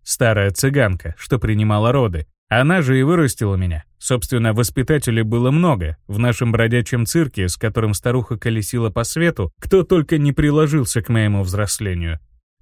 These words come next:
"Есть сестра", — наконец продолжил чтение полковник. "Была!" — прохрипел я.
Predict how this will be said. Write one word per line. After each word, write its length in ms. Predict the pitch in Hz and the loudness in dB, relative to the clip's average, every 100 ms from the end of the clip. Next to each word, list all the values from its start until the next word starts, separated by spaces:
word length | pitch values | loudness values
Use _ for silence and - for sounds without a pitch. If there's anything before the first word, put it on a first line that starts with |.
| - | -6
"Есть 440 | 165 202 170 135 | 0 2 4 2
сестра", — 720 | - 170 131 - 170 127 71 - _ _ _ _ - | 0 0 0 0 2 2 -2 -12 _ _ _ _ -6
наконец 520 | 110 113 120 117 110 | -2 2 2 2 0
продолжил 540 | - 110 107 110 107 101 | 0 0 0 0 -2 -4
чтение 460 | - - 147 123 | -6 -4 -2 0
полковник. 680 | 110 120 110 110 87 80 - _ _ _ _ - | 0 -2 0 -2 -2 -6 -10 _ _ _ _ -12
"Была!" — 640 | 123 160 196 208 175 98 - _ _ _ _ - | -2 2 4 4 4 0 -6 _ _ _ _ -2
прохрипел 580 | 113 - 110 95 101 | -2 0 -4 -2 -2
я. 240 | 95 90 | -2 -4